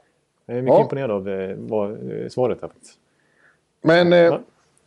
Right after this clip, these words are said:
Speaker 2: vi återkommer till din, som du hade hoppats, fina övergång där till nummer åttiosju.
Speaker 1: Ja, och det, egentligen var det bara en teaser, för jag tänkte vi, vi, vi går på det på allvar här, men vi har ju,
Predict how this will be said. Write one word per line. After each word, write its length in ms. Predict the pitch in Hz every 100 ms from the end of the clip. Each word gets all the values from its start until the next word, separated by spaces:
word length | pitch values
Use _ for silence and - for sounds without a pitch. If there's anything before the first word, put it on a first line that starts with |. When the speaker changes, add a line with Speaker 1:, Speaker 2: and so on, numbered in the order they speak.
| _ _
Speaker 2:
vi 120 | 147
återkommer 580 | 160 165 202 - 185 147
till 120 | 139
din, 360 | 139 139 135 117
som 360 | - 135 139 135
du 80 |
hade 180 | 127 127
hoppats, 400 | 123 127 127 113
fina 320 | - 135 139
övergång 440 | 127 139 156 113 98
där 140 | 92
till 260 | - 107 101
nummer 180 | 110 107
åttiosju. 420 | 104 113 - 135
Speaker 1:
Ja, 400 | 123 160 190 185
och 100 | 185
det, 60 | 180
egentligen 520 | 190 185 185 185 220
var 80 | 202
det 60 | 175
bara 140 | 165
en 80 | 151
teaser, 380 | 208 202 - 120
för 120 | 139
jag 60 |
tänkte 280 | 160 160 151
vi, 280 | 143 143 143
vi, 280 | 139 147 143
vi 140 | 143
går 120 | 143
på 160 | 139 165
det 60 | 127
på 100 | 143
allvar 180 | 131 123
här, 80 | 90
men 120 | 110
vi 80 | 135
har 100 |
ju, 140 | 151